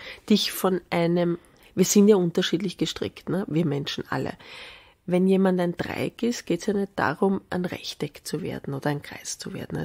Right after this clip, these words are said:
es geht ja in einer Beziehung und Familie nicht darum,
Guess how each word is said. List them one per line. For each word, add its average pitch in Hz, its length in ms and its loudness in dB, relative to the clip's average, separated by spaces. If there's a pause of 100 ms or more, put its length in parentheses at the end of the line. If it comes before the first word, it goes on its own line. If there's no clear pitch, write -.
es - 60 -16
geht 165 160 0
ja 196 60 4
in 185 100 2
einer 180 180 0
Beziehung 175 500 0
und 180 140 0
Familie 180 420 0
nicht 165 240 0
darum, 160 300 0